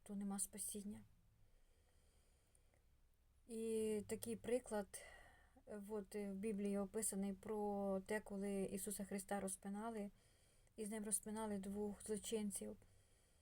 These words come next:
І внизу стояло повно людей, які хулили Бога, які його просто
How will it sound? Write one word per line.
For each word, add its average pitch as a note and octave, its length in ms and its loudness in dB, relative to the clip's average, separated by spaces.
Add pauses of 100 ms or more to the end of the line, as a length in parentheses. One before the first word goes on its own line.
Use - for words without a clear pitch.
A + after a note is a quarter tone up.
(640)
І G#3+ 280 0
внизу G#3 400 2
стояло G#3 500 0
повно G#3 360 -2
людей, G3+ 460 0 (400)
які G3+ 300 -6
хулили G#3+ 540 2
Бога, G#3 600 0 (1000)
які G#3+ 800 2 (540)
його G#3 360 -2
просто G3+ 800 -2